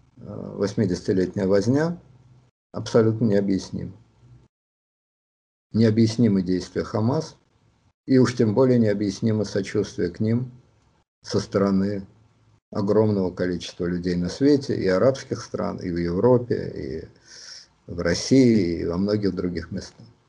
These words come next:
И если же считать, что евреи — это совсем необычные люди, а это или, значит, э,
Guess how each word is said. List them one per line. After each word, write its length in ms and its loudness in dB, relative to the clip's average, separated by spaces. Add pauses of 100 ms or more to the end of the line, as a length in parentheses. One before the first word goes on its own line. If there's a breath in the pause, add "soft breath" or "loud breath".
(1040 loud breath)
И 80 6
если 320 4
же 140 2
считать, 400 0
что 200 -4
евреи — 340 6
это 140 -4
совсем 420 0
необычные 640 -2
люди, 380 -12 (1120)
а 100 2
это 300 6
или, 380 4
значит, 600 -2
э, 400 0